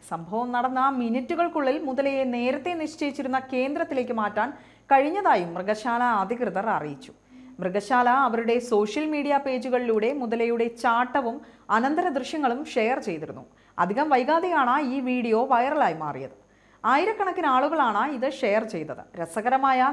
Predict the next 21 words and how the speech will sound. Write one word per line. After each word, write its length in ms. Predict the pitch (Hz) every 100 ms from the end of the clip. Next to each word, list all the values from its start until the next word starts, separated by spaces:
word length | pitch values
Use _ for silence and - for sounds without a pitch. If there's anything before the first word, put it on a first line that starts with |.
| 262
നിരവധി 340 | 208 214 277 294
കമന്റുകളും 540 | 240 277 339 330 233 - 208
ഇതിന് 180 | 190 - 160
ലഭിച്ചു. 320 | 147 143 - _ _ _ _ _ -
മുതല 200 | 185 233 262
ചാടിയപ്പോൾ 500 | 247 247 285 262 269 311 294
സമീപത്ത് 460 | 233 233 254 302 339
കൂടി 200 | 302 277 220
ഒരു 140 | 240 262 202
ബിയർ 200 | 214 240 269
കമ്പനിയുടെ 440 | 285 294 294 277 214
വാനും 340 | 214 247 285 156 147
പോയിരുന്നു. 400 | 151 147 135 120 _ - 165
ബിയർ 220 | 190 247 247
കണ്ടാണ് 460 | 220 233 233 214 254
മുതല 220 | 220 208 226 226
ചാടിയതെന്ന 560 | 220 185 202 269 285 294 262
മട്ടിലാണ് 400 | 233 269 226 226 311
സോഷ്യൽ 320 | 262 269 370 349
മീഡിയയിൽ 300 | 285 254
ഈ 20 | 233